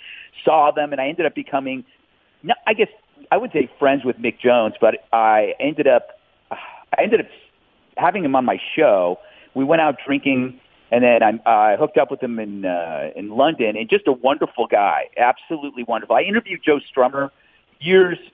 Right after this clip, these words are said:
ago, but that was over the phone, um, roughly a month before he died,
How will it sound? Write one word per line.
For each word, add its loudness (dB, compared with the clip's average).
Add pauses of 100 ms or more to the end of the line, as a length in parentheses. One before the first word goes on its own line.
(120)
ago, 4
but -2
that 4
was -8 (140)
over 0
the -2 (100)
phone, 2
um, 0 (420)
roughly 2
a -2
month 0
before 0
he -2
died, 2